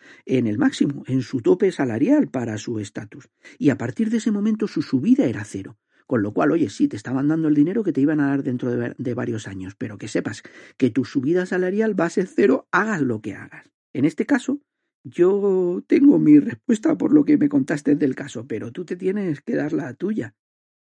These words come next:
Mi experiencia, y esto se lo digo solo a los oyentes, es que eso es un gran problema, y que gran parte de las personas contraofertadas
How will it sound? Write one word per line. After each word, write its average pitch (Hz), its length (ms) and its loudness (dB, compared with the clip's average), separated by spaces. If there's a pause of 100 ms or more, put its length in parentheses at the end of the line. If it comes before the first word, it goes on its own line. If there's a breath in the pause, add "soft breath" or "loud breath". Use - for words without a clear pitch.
(320)
Mi 139 300 0
experiencia, 180 680 0 (160)
y - 120 -6
esto 240 260 0
se 190 100 -4
lo - 140 0
digo - 240 0
solo 185 220 -8
a 127 40 -6
los 131 200 -10
oyentes, 170 540 -8 (300)
es - 120 -10
que - 260 -8
eso - 380 -6
es - 180 -10
un 139 140 -6
gran 113 260 -10
problema, - 460 -18 (420 loud breath)
y 147 120 -4
que 127 160 2
gran 180 280 -2
parte 139 320 -4
de 98 80 -8
las 98 160 -10
personas 143 500 -4
contraofertadas 143 1040 -6